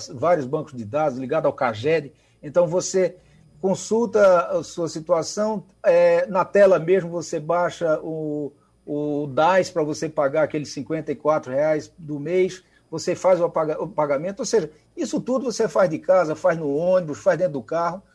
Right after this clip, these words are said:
como você quiser. A mesma coisa que a Joana comentou agora, importantíssimo, é, cursos. Nós estamos cada vez mais aumentando a oferta dos nossos produtos. Esse mês, Joana, se prepare que vai começar a consultoria virtual. Consultoria é um serviço,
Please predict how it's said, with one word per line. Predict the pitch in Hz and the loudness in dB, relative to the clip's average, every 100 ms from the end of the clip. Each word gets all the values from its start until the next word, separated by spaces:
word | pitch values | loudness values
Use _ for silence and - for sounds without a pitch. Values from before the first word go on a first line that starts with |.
| _ _ - | _ _ -10
como | 208 | -6
você | 202 | -4
quiser. | 190 160 139 | -4 0 0
A | 147 185 | 2 2
mesma | 226 214 | 2 2
coisa | 208 202 180 135 | 0 2 4 2
que | 120 160 | -2 -4
a | 143 | -4
Joana | 156 156 | -4 -6
comentou | 156 156 135 131 135 | -6 -6 -6 -2 -2
agora, | 139 160 | 0 -6
importantíssimo, | 156 175 151 175 - 196 190 120 107 _ _ _ _ | -4 -6 -4 -6 -6 -8 -8 -12 -16 _ _ _ _
é, | - 202 | -6 -6
cursos. | - 220 226 - 110 _ _ _ _ - | -4 -2 -2 -4 -14 _ _ _ _ -4
Nós | 170 180 | 0 0
estamos | - 214 240 - | -2 -2 -2 -6
cada | - 196 202 | 2 2 2
vez | 165 175 | -2 -4
mais | 139 143 180 | -2 -2 0
aumentando | 190 175 127 135 185 180 | 0 -2 -6 -4 -2 0
a | |
oferta | 151 - 147 165 165 | -2 -4 -6 -6 -8
dos | 151 139 | -12 -10
nossos | 160 165 | -8 -10
produtos. | - - 165 131 170 156 - | -10 -6 -4 -4 -6 -8 -8
Esse | 185 185 202 | -6 -4 -4
mês, | 160 208 185 | 2 4 4
Joana, | 156 135 | 2 -2
se | - | -4
prepare | 180 180 156 180 185 | -2 -2 2 2 2
que | |
vai | 190 | 2
começar | 180 180 156 180 185 | 0 -2 -4 0 0
a | 180 | -2
consultoria | - 185 156 214 202 190 156 175 202 131 - _ _ _ | -4 -6 -6 -8 -4 -2 -2 -2 0 0 -4 _ _ _
virtual. | 147 156 156 135 | -10 -6 0 0
Consultoria | 120 202 208 196 190 220 | 0 -8 -8 -2 0 0
é | |
um | 233 | -2
serviço, | - 202 143 131 214 247 - | 0 0 0 -6 -8 -8 -12